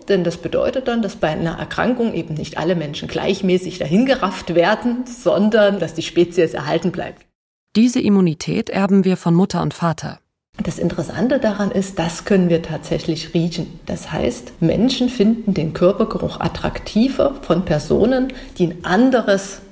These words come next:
Speaker 1: Immunsystem haben, eine andere genetische Information des angeborenen Immunsystems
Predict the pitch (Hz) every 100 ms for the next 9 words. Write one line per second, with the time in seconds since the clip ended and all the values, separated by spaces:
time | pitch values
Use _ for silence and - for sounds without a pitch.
0 | - - 160 170 202 214 202 - 185 175
1 | 175 170 170 143 - - 208 208 175 160
2 | 147 151 - - 156 - 147 156 - 180
3 | 214 208 - - 160 160 160 156 156 156
4 | 147 160 151 - 160 147 -